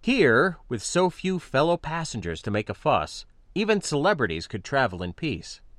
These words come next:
Annoyingly, though, they all seemed to be out and about on my way back. I'd had to use the main companionway again, and this time my sleeve was rolled up, exposing the hand to view. It was still swollen and raw,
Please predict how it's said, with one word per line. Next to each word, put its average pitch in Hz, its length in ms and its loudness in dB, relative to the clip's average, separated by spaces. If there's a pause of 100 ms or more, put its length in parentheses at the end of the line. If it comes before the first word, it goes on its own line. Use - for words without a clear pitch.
(880)
Annoyingly, 117 800 4
though, 135 300 6
they 151 180 4
all 214 220 6
seemed 214 340 -2
to 180 60 4
be 147 180 4
out 196 200 6
and 185 80 -4
about 180 320 4
on 107 140 0
my 110 140 2
way 135 200 -2
back. 131 540 -4 (760)
I'd 165 180 4
had 190 220 2
to 175 60 0
use 185 240 2
the 135 80 -2
main 139 260 0
companionway 95 680 -4
again, 95 640 -2
and 98 360 -6
this 190 200 2
time 143 360 0
my 113 180 0
sleeve 220 420 -6
was 92 180 -4
rolled 95 300 -4
up, 156 200 4 (300)
exposing 143 680 2
the 117 100 -2
hand 117 400 -2
to 120 80 -8
view. 123 400 -4 (560)
It 131 60 -4
was 127 180 0
still 165 240 2
swollen 139 580 0
and 147 200 -2
raw, 147 380 4